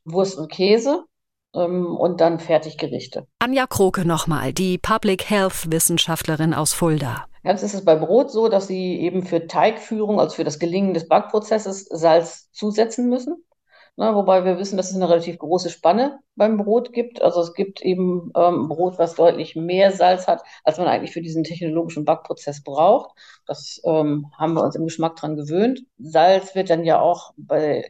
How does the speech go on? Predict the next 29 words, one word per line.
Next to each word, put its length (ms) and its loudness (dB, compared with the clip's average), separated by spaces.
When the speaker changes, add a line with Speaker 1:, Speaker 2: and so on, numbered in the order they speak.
Speaker 1:
Käse 280 -4
und 120 -4
bei 160 -2
Wurst 380 0
auch, 340 2
ähm, 280 -2
zu 80 -10
Konservierungszwecken 1300 -2
eingesetzt, 520 0
sodass 200 0
man 140 -2
da 80 2
ja 120 4
auch 140 4
nicht 160 -6
auf 200 -4
Null 300 0
gehen 240 -4
kann. 300 -6
Speaker 2:
Also 160 -2
an 80 0
der 120 0
Stelle 260 2
jetzt 200 0
mal 100 2
kurz 360 0
Props 360 -2
für 200 2
mich. 480 0